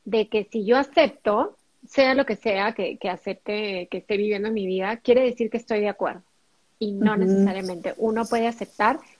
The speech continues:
Speaker 1: sin estar de acuerdo,
Speaker 2: Ujú,
Speaker 1: ¿no?
Speaker 2: ujú.
Speaker 1: Entonces, hay que, hay que, o sea, claro, yo no estoy de acuerdo, por ejemplo, vamos a, no sé, a, a la muerte de Gabriel. Yo no estoy de acuerdo, obviamente, con la muerte de Gabriel, digamos.
Speaker 2: Ujú.
Speaker 1: O sea, no es de que digo,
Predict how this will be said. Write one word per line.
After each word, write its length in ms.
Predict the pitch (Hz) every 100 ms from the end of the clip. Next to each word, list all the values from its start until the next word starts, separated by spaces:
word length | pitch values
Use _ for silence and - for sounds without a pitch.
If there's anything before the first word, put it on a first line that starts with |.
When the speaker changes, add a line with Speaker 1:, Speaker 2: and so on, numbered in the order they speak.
| _ _
Speaker 1:
sin 240 | 269 269 392
estar 380 | 226 - 214 196
de 80 | 190
acuerdo, 340 | 185 - - 220 _ - -
Speaker 2:
Ujú, 480 | 220 180 185 185 247
Speaker 1:
¿no? 260 | 190 190 247
Speaker 2:
ujú. 160 | 180
Speaker 1:
Entonces, 640 | 202 175 196 180 220 214 208 -
hay 220 | 208 208
que, 180 | 220 226
hay 220 | - 202
que, 160 | - 220
o 60 |
sea, 180 | 196 214
claro, 380 | 185 294 269 190
yo 220 | 185 220
no 100 | 233
estoy 220 | 247 - 254
de 80 | 254
acuerdo, 400 | 247 247 233 247
por 140 | 208
ejemplo, 380 | 185 202 190 208 196 202
vamos 420 | 196 196 208 208
a, 240 | 202 170 180
no 100 | 190
sé, 200 | 180 - _ _ - _ _
a, 560 | - 185 180 175 170 -
a 100 | -
la 120 | 202 196
muerte 260 | 214 214
de 60 | 247
Gabriel. 380 | 208 190 175 -
Yo 200 | 196 233
no 80 | 233
estoy 200 | 233 240
de 60 |
acuerdo, 420 | 226 - 277 247 208
obviamente, 380 | 208 214 220
con 120 | 233 190
la 60 |
muerte 240 | 180 196 240
de 60 |
Gabriel, 540 | 185 202 294 214 175 175
digamos. 360 | 208 247 196
Speaker 2:
Ujú. 80 | 180 202
Speaker 1:
O 20 | -
sea, 140 | 214
no 100 | 214
es 100 | 233
de 120 | 247
que 100 | 233
digo, 360 | 208 214 226